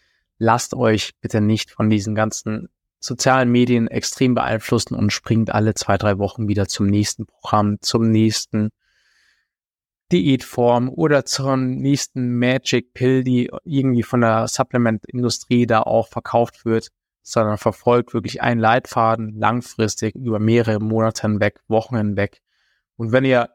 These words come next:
merkt einfach, hey, ich komme da wirklich nicht weiter, ich bin am Ende, ich habe schon alles ausprobiert, es funktioniert einfach alles nicht bei mir oder hat nur ein bisschen funktioniert, genau mein Ziel konnte ich dadurch nicht erreichen,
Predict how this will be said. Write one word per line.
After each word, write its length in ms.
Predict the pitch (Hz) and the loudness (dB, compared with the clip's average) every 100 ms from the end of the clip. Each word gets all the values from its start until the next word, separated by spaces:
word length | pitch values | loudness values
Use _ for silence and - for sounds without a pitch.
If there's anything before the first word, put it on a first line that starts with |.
| _ - | _ 0
merkt 340 | 127 139 - | 2 2 2
einfach, 320 | 123 117 113 | 0 0 -4
hey, 280 | 113 135 - | 0 0 0
ich 120 | 120 - | -10 -6
komme 240 | 139 135 | -2 0
da 180 | 117 113 | -2 -2
wirklich 320 | 135 - 117 | -6 -6 -10
nicht 220 | 117 - | -10 -2
weiter, 440 | 113 123 123 127 - | 0 2 0 -6 -6
ich 260 | 107 - _ _ _ - | -8 -12 _ _ _ 0
bin 320 | 139 143 143 - | 0 2 -2 -4
am 200 | 135 135 | -2 -2
Ende, 320 | - 165 160 160 156 _ _ _ | 0 2 2 0 -2 _ _ _
ich 60 | |
habe 80 | - | -12
schon 160 | - 139 | -4 -2
alles 380 | 135 143 147 - | 0 0 0 0
ausprobiert, 640 | 135 147 - 139 135 131 | 0 0 -2 -2 0 0
es 140 | - - | -2 -8
funktioniert 500 | 135 - 135 151 - | -8 -4 2 2 2
einfach 320 | 139 - 135 | -2 -4 -2
alles 300 | 131 131 - | 0 -2 -4
nicht 160 | 120 | -8
bei 100 | 123 | -4
mir 280 | 123 131 135 | -2 2 2
oder 200 | 123 113 | 2 2
hat 180 | 127 135 | 2 0
nur 120 | 127 | -2
ein 80 | 120 | 0
bisschen 320 | 147 - 135 | -2 0 -4
funktioniert, 640 | - 127 - 127 123 117 - | -2 -4 -2 0 0 -2 -2
genau 420 | 120 117 120 - _ _ _ - | 0 2 0 -2 _ _ _ -4
mein 180 | 123 | -4
Ziel 280 | - 151 143 | -2 0 0
konnte 200 | - 131 | 0 -2
ich 80 | 113 | 0
dadurch 400 | 120 113 120 - | 0 2 0 -2
nicht 140 | 131 | -6
erreichen, 600 | - 113 113 113 - 117 | -4 0 0 0 -4 -10